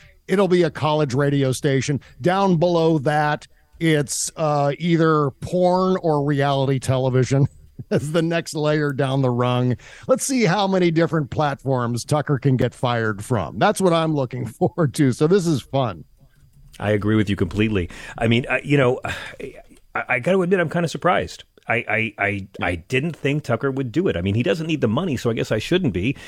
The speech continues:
Speaker 2: He, like Elon, is born into millions of dollars he inherited at birth. So I, I guess there's nothing to lose. I guess he'd rather be out there making money and being in the media and getting all the attention and impressing
Speaker 1: Yeah.
Speaker 2: the easily impressed than sitting back. But I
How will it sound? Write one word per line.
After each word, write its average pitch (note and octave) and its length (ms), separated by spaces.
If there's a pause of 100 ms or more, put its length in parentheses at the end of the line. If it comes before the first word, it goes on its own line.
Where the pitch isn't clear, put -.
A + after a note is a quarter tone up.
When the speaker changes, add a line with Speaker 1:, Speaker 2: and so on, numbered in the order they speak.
(180)
Speaker 2:
He, E3+ 260
like D3+ 320
Elon, B2+ 380
is A#2+ 120
born G2+ 280
into B2 300
millions G#2+ 520
of G2 60
dollars G2+ 340
he G2+ 120
inherited G2+ 500
at F#2 140
birth. F2+ 300 (300)
So D3 260
I, C3 160
I B2 60
guess C#3+ 320
there's D3 320
nothing B2+ 340
to D#3+ 80
lose. F3+ 360
I G2 100
guess A#2+ 160
he'd B2 140
rather C#3 260
be A2+ 160
out A#2+ 120
there C3+ 160
making A2 340
money G2+ 260
and A2 100
being G#2+ 140
in B2 80
the A#2+ 60
media F#2 400
and G2 180
getting G#2+ 200
all A2+ 100
the A#2+ 120
attention A2 440
and G2 120
impressing A2 580
Speaker 1:
Yeah. - 60
Speaker 2:
the A#2 100
easily A2+ 320
impressed C#3 500 (640)
than C3+ 720
sitting D3 340
back. D3+ 320
But B2 100
I A2+ 140